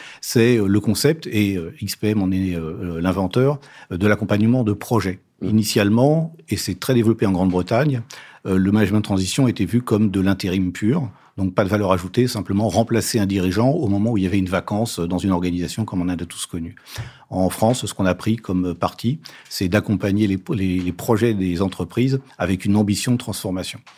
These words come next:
Speaker 1: Et donc, euh, il a fallu, nous aussi, euh, évangéliser, euh, notre capacité à mener ces projets qui sont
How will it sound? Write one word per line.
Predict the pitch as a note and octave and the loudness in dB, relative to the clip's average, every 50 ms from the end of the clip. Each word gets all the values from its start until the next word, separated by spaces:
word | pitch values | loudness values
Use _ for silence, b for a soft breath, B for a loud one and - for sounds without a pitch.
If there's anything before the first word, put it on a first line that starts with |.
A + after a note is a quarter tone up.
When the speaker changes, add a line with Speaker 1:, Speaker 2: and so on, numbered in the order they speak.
| B B B B B B - | B B B B B B -6
Speaker 1:
Et | E2 | -2
donc, | D#2+ G2+ G#2+ A2+ A2+ A2 - - | 0 2 2 2 2 0 -2 -4
euh, | F2 E2+ F2 E2+ F2 G2 | -4 -2 -2 -2 -2 -2
il | F#2+ F#2 | -2 -2
a | F2 | -2
fallu, | - - G2 E2+ F2+ A2 C3+ E3 F3 F3+ | -2 -2 -2 0 2 2 2 0 0 -4
nous | C#3 F#2 F#2+ F#2+ | -6 -4 -4 -2
aussi, | F#2 F2+ - - G2+ G#2+ C3 C#3 A#2 | -2 -2 -2 -2 0 0 0 0 0
euh, | F2+ E2+ E2 D#2+ E2 b b b b b | -2 -2 -4 -6 -8 b b b b b
évangéliser, | - A2+ A2+ B2+ A2+ A2+ A2+ G#2 G#2+ G#2 G2+ A#2 E3 F#3 - b b b b b b - | 0 2 4 4 4 4 4 4 4 4 4 2 0 0 -6 b b b b b b -4
euh, | G2+ F#2 F#2 F#2 | -2 0 2 2
notre | F2+ F#2 F#2 - - G2+ | 2 0 0 0 0 0
capacité | - A2 - - G2+ - - - - - G#2+ A2+ C3+ C#3+ F#3+ | 0 0 0 0 -2 -2 -4 -6 -4 -2 0 2 2 0 0
à | - G#2+ | 0 2
mener | G#2 G2 G2+ G2+ G#2+ A#2 | 2 4 4 2 2 2
ces | - - | 0 0
projets | A2+ - - G2 F2 G2 G2 G#2 A#2 B2+ B2 | -4 -4 -6 -6 -6 -4 -2 -2 -2 -2 -4
qui | - - | -6 -6
sont | - - G2+ | -6 -6 -6